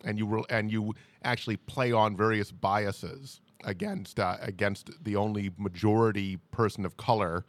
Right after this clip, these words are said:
municipality in the state, I think, is Milwaukee, right? Um, or close to it. And so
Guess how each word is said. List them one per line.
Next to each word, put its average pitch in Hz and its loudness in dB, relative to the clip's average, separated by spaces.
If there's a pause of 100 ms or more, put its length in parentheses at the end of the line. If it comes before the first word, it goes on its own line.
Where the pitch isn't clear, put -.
(400)
municipality 98 -2
in 82 -6
the 82 -8
state, 110 -2
I 80 -6
think, 98 -6
is 80 -10
Milwaukee, 90 -2
right? 92 -6 (440)
Um, 92 -2
or 92 2
close 101 2
to 113 0
it. 78 -6 (260)
And 107 -2
so 110 2